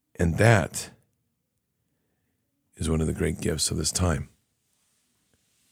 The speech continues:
Children are our future. When you meet children like the Cantrells that have not been shaped by the public school, that they're walking into Scripture, a parenting that is quite dynamic and very embracing the positive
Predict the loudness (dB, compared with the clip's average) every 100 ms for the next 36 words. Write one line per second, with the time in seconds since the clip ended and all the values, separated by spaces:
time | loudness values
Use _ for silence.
0 | _ _ _ -2 0 4 4 4 2 2
1 | 0 -2 0 -2 -2 -8 _ _ _ _
2 | _ _ _ _ _ _ _ -2 2 4
3 | 2 0 -8 -6 0 2 2 2 0 -2
4 | -2 2 2 0 -2 -4 -2 -4 -2 0
5 | 0 2 2 0 -2 -2 0 0 0 -2
6 | -2 0 0 -4 -4 -4 0 2 2 2
7 | 0 0 -6 -20 -20 -2 4 4 2 0
8 | -2 -2 -2 -4 -6 -20 -20 _ -10 -2
9 | 4 6 6 2 0 -2 -2 -2 -2 0
10 | 0 2 0 0 -2 -4 0 4 4 2
11 | 0 0 2 0 -2 -4 -6 -2 2 2
12 | 2 -2 -6